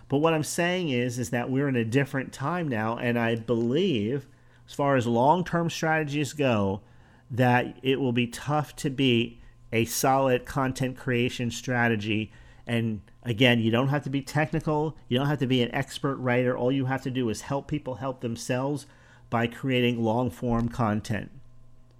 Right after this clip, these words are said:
Long-form content, I'm talking about eighteen hundred to twenty-two hundred words. That seems to be the sweet spot.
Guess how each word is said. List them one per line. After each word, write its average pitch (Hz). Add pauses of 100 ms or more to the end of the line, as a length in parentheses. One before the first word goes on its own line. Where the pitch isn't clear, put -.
(260)
Long-form 165
content, 165
I'm 131
talking 143
about 127 (540)
eighteen 143
hundred 139
to 123
twenty-two 131
hundred 131
words. 127
That 120
seems 131
to 131
be 127
the 113
sweet 143
spot. 127